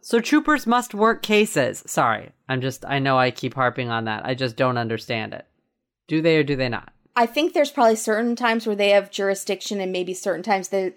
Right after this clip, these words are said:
Speaker 2: where they don't. Or if it's a small town scenario, they maybe often bring in the state troopers to help them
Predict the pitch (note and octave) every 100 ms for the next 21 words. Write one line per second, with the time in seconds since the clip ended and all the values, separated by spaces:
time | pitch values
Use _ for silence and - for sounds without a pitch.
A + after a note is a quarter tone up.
0 | _ F3+ F#3+ F#3+ F3+ G3 G#3 - - -
1 | - B3+ B3 B3 - A3 A#3+ A3 G#3 -
2 | G#3 G3 G#3 - G3 G3 A#3 A3+ G#3 G#3+
3 | A3 A3 A3+ - - _ G#3+ G3 G3+ G3
4 | G3 G3+ F#3 F#3 - G#3 F3+ F#3+ F#3+ F#3
5 | - F3+ F3+ F3+ F3 - - G3 F#3+ -
6 | F#3+ - F3 - G#3 F#3 F#3 - F#3+